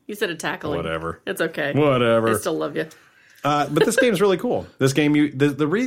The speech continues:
Speaker 2: the, the thing that's cool about this is 'cause, uh, like, a lot of these games that are out right now are deck building games.
Speaker 1: Mm-hmm.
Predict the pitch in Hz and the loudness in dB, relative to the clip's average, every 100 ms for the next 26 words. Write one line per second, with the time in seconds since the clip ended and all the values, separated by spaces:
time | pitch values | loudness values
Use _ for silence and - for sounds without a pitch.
0 | 240 143 160 143 147 170 285 233 - 143 | -6 -6 -4 -4 -6 -4 -2 -2 -2 -2
1 | 110 95 - 82 - 92 110 113 117 110 | 0 -2 -4 -8 -8 -6 -4 -2 0 -2
2 | 101 127 151 147 110 101 98 92 - - | 0 0 0 -2 -2 -4 -6 -8 -10 -10
3 | 113 98 113 104 - 92 101 82 80 80 | -6 -4 -2 -4 -4 -8 -8 -8 -8 -12
4 | _ _ _ _ _ _ 110 101 127 120 | _ _ _ _ _ _ -2 0 0 -2
5 | - 95 90 85 73 - - - _ - | -2 -2 -4 -8 -10 -14 -20 -20 _ -10
6 | 196 175 165 | -8 -6 -8